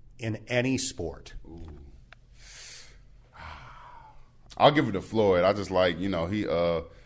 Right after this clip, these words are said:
Speaker 2: I like the way he markets himself. Um, he, a hell of a boxer, defensive fighter, and all that. Um, he's just, it's always entertaining watching Floyd, whether it's an interview or in the ring. So I'll probably have to say Floyd.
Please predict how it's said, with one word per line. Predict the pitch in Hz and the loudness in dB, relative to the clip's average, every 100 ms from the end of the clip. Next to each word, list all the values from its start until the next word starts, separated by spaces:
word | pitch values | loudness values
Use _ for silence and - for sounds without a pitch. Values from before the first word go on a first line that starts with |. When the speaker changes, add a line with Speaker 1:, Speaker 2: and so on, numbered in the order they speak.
| - - - | -20 -20 0
Speaker 2:
I | 104 | 4
like | 107 | 4
the | 101 | 4
way | 98 | 0
he | 98 | 0
markets | 95 104 104 98 | 0 0 0 -6
himself. | 98 90 98 95 87 - | -6 0 2 2 0 -4
Um, | 76 78 78 78 73 | -2 -2 -2 -6 -8
he, | 80 - - - | -10 -10 -14 -12
a | - | -6
hell | 90 110 | 2 2
of | 101 | 2
a | 92 | 0
boxer, | 85 95 85 98 90 | 2 2 2 -4 -6
defensive | 82 95 95 90 | -6 -6 -6 -6
fighter, | 85 87 90 | 0 2 2
and | 87 | 0
all | 85 90 | 0 0
that. | 87 90 80 | 0 0 -2
Um, | 78 80 | -4 -6
he's | 92 90 | -6 -6
just, | 87 - - - - - | -8 -10 -20 -20 -20 -8
it's | 113 123 | 2 8
always | 156 151 | 10 10
entertaining | 131 123 139 123 110 | 6 2 4 6 8
watching | 107 107 104 | 6 6 0
Floyd, | 107 113 110 | 2 4 6
whether | 107 107 | 4 2
it's | 101 | 0
an | 98 | 0
interview | 101 110 98 101 | 0 -2 -2 -2
or | 98 | 0
in | 95 95 | 0 -2
the | |
ring. | 87 85 | -4 -6
So | 85 | 0
I'll | 90 | 0
probably | 92 87 | 4 2
have | 78 | 0
to | 76 | -4
say | 73 | -6
Floyd. | 71 73 76 76 - | -6 -8 -6 -6 -10